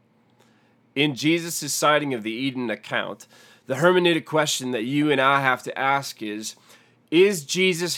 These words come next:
here being descriptive or is Jesus being prescriptive? In other words, is Jesus explaining what had happened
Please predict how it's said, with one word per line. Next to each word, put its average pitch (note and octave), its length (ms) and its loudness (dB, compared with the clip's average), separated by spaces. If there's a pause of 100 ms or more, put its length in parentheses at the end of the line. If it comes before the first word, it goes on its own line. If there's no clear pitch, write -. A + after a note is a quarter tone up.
(100)
here B2 280 -2
being C3 380 -2
descriptive E3 1120 -2 (600)
or B2 200 -2
is A#2 140 -4
Jesus B2 260 -4
being A#2 280 -4
prescriptive? - 1000 -10 (1000)
In B2 100 -2
other D3+ 180 4
words, - 440 -8
is C#3 240 -2
Jesus D3+ 360 -2
explaining C3 600 0
what D3+ 180 6
had C#3+ 320 2
happened C#3 720 2